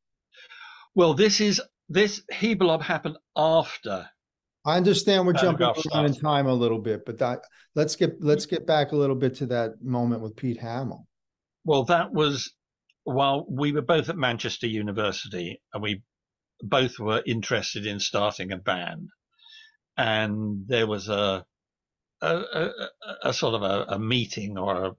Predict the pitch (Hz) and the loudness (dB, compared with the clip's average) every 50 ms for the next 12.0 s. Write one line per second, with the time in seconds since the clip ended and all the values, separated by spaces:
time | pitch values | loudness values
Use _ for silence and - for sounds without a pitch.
0 | - - - - - 151 127 117 110 101 98 98 98 101 101 107 107 - 110 107 | -12 -18 -6 -2 -2 0 2 2 0 2 0 0 -2 -2 -2 -2 0 -2 -2 -4
1 | 104 98 104 95 98 92 90 95 104 101 95 - - 110 - - - - - 104 | -4 -4 -4 -4 -2 -2 -2 -2 -2 -2 -2 -2 -2 -4 -4 -4 -8 -10 -10 -8
2 | 101 104 107 110 - - _ - 131 120 - - - 95 98 101 95 95 92 92 | -8 -8 -8 -10 -12 -14 _ -2 -2 -2 0 -2 -4 -4 -2 0 0 -2 -2 -4
3 | - _ _ _ _ _ _ _ _ _ _ - - 131 123 113 110 104 101 101 | -8 _ _ _ _ _ _ _ _ _ _ -8 -2 0 2 2 4 2 0 0
4 | 101 98 95 123 - 101 98 110 101 - - 110 104 101 98 101 98 98 95 98 | -2 -4 -8 -8 -10 -6 -4 -4 -2 -2 -2 -2 0 0 0 -2 -2 -4 -6 -6
5 | 101 107 107 101 95 92 92 98 101 120 - - _ _ _ _ - 92 104 104 | -4 -4 -4 -4 -4 -4 -4 -6 -6 -8 -12 -20 _ _ _ _ -8 -6 -6 -6
6 | 92 - 113 92 - - 117 110 101 95 92 90 - _ _ - _ _ _ - | -4 -2 -4 -4 -4 -6 -6 -6 -4 -4 -6 -8 -12 _ _ -20 _ _ _ -12
7 | - - - - 156 - - - - 95 85 90 - - _ - 208 - - - | -8 -4 0 0 0 0 -2 -4 -8 -10 -10 -12 -14 -16 _ -16 -16 -16 -16 -16
8 | 208 226 202 180 170 160 110 107 104 95 95 98 104 98 101 101 101 98 92 98 | -18 -18 -16 -14 -10 -6 -4 -2 -2 -2 -4 -4 -4 -4 -4 -4 -4 -4 -2 -2
9 | 98 95 - - - - - - - - - - - - 123 117 107 - - - | -2 -4 -4 -6 -10 -14 -14 -16 -16 -18 -14 -8 -4 -2 0 0 0 0 -2 -6
10 | - 110 101 - - 98 - 101 92 - - 92 - - - 101 95 98 95 92 | -6 -6 -6 -8 -10 -6 -4 -4 -4 -4 -8 -10 -10 -8 -8 -6 -4 -2 -2 -2
11 | - - 135 117 120 120 120 110 98 127 120 - - - - - 135 113 107 120 | -2 -2 -4 -2 0 2 2 0 0 -2 -2 -2 -2 -2 -2 -2 -2 -2 -2 -4